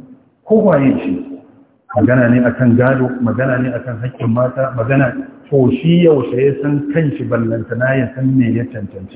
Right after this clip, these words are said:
shi? Waye ya sanar da shi kanshi in ba Allah da manzansa ba? Am khuliqu min ghayri shay'in am humul khaliqun? Shi ya yo kanshi? In ya yadda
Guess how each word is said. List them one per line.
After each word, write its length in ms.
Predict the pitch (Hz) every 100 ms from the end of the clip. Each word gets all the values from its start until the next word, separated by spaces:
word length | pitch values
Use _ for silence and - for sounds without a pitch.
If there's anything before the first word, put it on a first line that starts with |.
| 113
shi? 160 | - 101
Waye 280 | 131 175 226
ya 60 | 175 -
sanar 220 | 180 170
da 80 | 160
shi 180 | 151 -
kanshi 320 | - - -
in 100 | 147
ba 180 | 143 -
Allah 240 | 143 143 139
da 80 | 113
manzansa 360 | - 123 120
ba? 220 | 120 - - - _ - - - - _ _ _ _ - - - - 131
Am 180 | 156
khuliqu 520 | 143 170 175 170 151 151
min 180 | 151 151
ghayri 380 | 170 170 135
shay'in 540 | 139 180 185 143 101 -
am 200 | 127 151
humul 240 | 160 180 143
khaliqun? 640 | 131 156 160 156 175 104 - -
Shi 120 | 151
ya 140 | 165 170
yo 200 | 180 175
kanshi? 420 | - 196 165 190 - - - _ _ _ _ _ -
In 220 | 220 233
ya 100 | 240 240
yadda 340 | 240 - 196